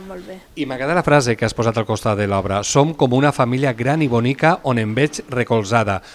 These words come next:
Speaker 2: Puc contar les meues penes, on soc lliure i feliç". Lliure i feliç, així n'hauríem de ser tots, no?
Speaker 1: Sí,
Speaker 2: <laughs>
Speaker 1: esta frase va eixir d'un, de, d'un taller que tenim també en la casa, que d'escriptura creativa,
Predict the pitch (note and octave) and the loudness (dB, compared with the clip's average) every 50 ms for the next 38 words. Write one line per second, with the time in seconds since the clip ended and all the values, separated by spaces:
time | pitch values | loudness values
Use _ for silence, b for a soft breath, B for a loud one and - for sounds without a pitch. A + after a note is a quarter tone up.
0 | B B - C#3+ C#3 - E3 D3+ C3+ - C3 A2+ G#2+ G#2+ G#2 F#2 A2 B2+ C3+ B2 | B B 0 0 2 4 4 2 2 2 0 0 0 -2 -4 -2 -2 0 0 2
1 | G#2+ G#2+ - - - C#3 C#3+ D#3+ F3+ F#3+ F#3 B B B B B B C3 A#2 A2 | 0 0 -2 0 0 0 2 2 0 0 -2 B B B B B B -2 -2 2
2 | - C#3 B2 G#2 - - - - - A#2 A2 B2 D#3 F3 F3+ F#3+ G3 G#3 A3 A#3 | 4 4 4 4 2 -4 -20 -20 -20 -14 -6 0 2 2 4 4 4 2 2 0
3 | A3+ B B B B B B - B2 - - A2+ G#2 G#2 G2 E2+ - - b b | -6 B B B B B B -6 -6 -2 -2 -2 0 0 -2 -4 -8 -14 b b
4 | b b b b b A2+ A2 A#2+ B2 C3+ C#3 C#3 D3 A2 G2+ A2 A#2 F#2+ - - | b b b b b -2 0 2 2 4 2 0 0 -2 -4 -2 -4 -6 -8 -12
5 | - - _ - G#2+ F#2+ - A#2 G#2 G#2 G#2 G#2 G#2 G2+ G2+ G2 F#2 - G2+ F#2 | -14 -16 _ -12 -10 -8 -6 -6 -4 -4 -4 -4 -4 -4 -4 -6 -6 -8 -10 -8
6 | - F#2+ F2+ F2 A2 C3 D3+ E3 - - - B B B B B B B B - | -8 -8 -8 -8 -12 -14 -14 -16 -18 -20 -20 B B B B B B B B -14
7 | - - C4 C4+ B3+ A3 G#3 G#3 A3 - - A#2 - B2 A2 - A#3 B3 A#3+ A#3+ | -8 -6 -4 -2 -2 -2 -2 -2 -6 -8 -14 -14 -14 -14 -10 -4 -4 -4 -4 -4
8 | C#4 C#4 C#4 - D4 C4+ C4+ B3+ C4+ C4+ B3+ B3 A#3+ A3+ A3 - C4 A#3+ A#3 A3 | -6 -6 -6 -6 -6 -6 -6 -4 -4 -4 -4 -2 -4 -4 -6 -6 -4 -4 -4 -4
9 | G3+ G#3+ A3+ A3 G#3+ G#3 G#3 G#3 G#3 G#3 G#3 G#3+ A3 A3 A3 G#3+ G#3+ G#3 G3 G3 | -4 -6 -4 -2 -2 -4 -4 -6 -8 -10 -12 -12 -12 -10 -10 -10 -10 -10 -12 -14
10 | B B B B B B B _ F3+ G3+ G#3+ G#3+ G#3 G#3 G3+ G3+ G3+ G3 G3 G3 | B B B B B B B _ -8 -6 -4 -4 -2 -2 -2 -2 -2 -2 -2 -4
11 | G3 G3+ - - G#3 A3 G#3+ G#3 G#3 G#3 G#3 G#3 G#3+ A3 G#3+ - A#3 A3 A3 A3 | -4 -6 -8 -10 -8 -8 -6 -6 -8 -8 -10 -10 -10 -12 -8 -4 -4 -2 -2 -2
12 | A3 G#3+ G#3 A3 G#3 G#3+ G#3 G3+ G#3 G#3+ G#3+ G#3+ G3 - G3+ G3 G3+ G3+ G3 G3 | -2 -4 -6 -10 -10 -12 -12 -14 -12 -12 -12 -12 -12 -12 -12 -10 -10 -10 -10 -8
13 | G3+ G3+ F#3+ - G3+ G#3 A3 G#3+ A#3 G#3 G3+ G#3 G#3+ G#3+ G#3 G3 F#3+ - - A3 | -8 -8 -8 -6 -8 -8 -8 -8 -8 -8 -8 -8 -8 -8 -10 -10 -12 -14 -16 -14
14 | G#3+ G3+ - G3+ G#3 G#3+ G#3 G3+ G#3+ G#3+ G#3 G3 G3 F#3+ - G#3+ A3+ A3 G#3+ G3+ | -16 -14 -12 -10 -8 -8 -10 -10 -8 -10 -8 -8 -10 -10 -12 -12 -10 -8 -8 -8
15 | F#3+ G3 G#3 | -10 -10 -12